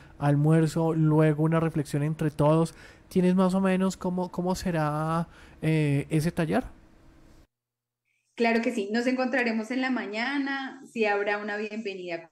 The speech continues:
Speaker 2: con las producciones audiovisuales, lo-, luego pasaremos en cómo hacer una producción, eh, desde, desde lo comunitario, porque obviamente producir a veces con,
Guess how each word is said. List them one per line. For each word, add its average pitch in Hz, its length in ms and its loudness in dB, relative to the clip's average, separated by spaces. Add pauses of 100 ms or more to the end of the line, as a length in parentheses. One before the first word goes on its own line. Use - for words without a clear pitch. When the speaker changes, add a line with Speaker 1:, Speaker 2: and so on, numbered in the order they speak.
Speaker 2:
con 190 120 -14
las 190 200 -12
producciones 160 420 -6
audiovisuales, 196 840 -2 (480)
lo-, 220 460 2
luego 226 300 0
pasaremos 214 560 -4 (180)
en 208 200 -6
cómo 190 240 -4
hacer 196 400 -2
una 208 300 -4
producción, 185 840 -6 (460)
eh, 185 540 -8 (100)
desde, 180 960 -2
desde 196 300 -4
lo 190 140 -8
comunitario, 202 840 -4
porque 214 260 -12
obviamente 185 500 -8
producir 208 640 -2
a 185 80 0
veces 190 300 -8
con, 208 200 -12